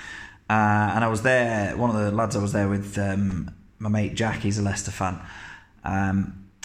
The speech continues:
and he just looked at it and he said, "Oh my God, that reminds me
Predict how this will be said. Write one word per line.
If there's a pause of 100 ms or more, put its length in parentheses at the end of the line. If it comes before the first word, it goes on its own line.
and
he
just
looked
at
it
and
he
said, (1200)
"Oh
my
God,
that
reminds
me